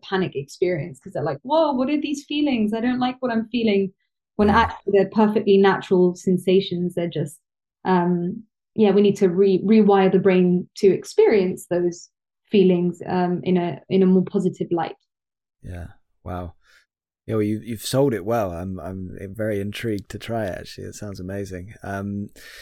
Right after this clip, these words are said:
Speaker 2: tell me just, uh, kind of in, in, like, a, in a nutshell, maybe just, like, two minutes or something, any tips for people that wanna do meditation? I know meditation very different, very kind of about being still and, and just mindful right in the moment.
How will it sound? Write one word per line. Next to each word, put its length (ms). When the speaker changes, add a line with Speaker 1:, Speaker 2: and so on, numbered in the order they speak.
Speaker 2:
tell 160
me 180
just, 300
uh, 260
kind 200
of 100
in, 180
in, 160
like, 200
a, 120
in 80
a 60
nutshell, 420
maybe 240
just, 220
like, 140
two 180
minutes 320
or 60
something, 480
any 180
tips 460
for 300
people 260
that 80
wanna 160
do 160
meditation? 600
I 60
know 100
meditation 500
very 160
different, 400
very 220
kind 180
of 200
about 240
being 180
still 540
and, 460
and 400
just 340
mindful 720
right 220
in 140
the 60
moment. 400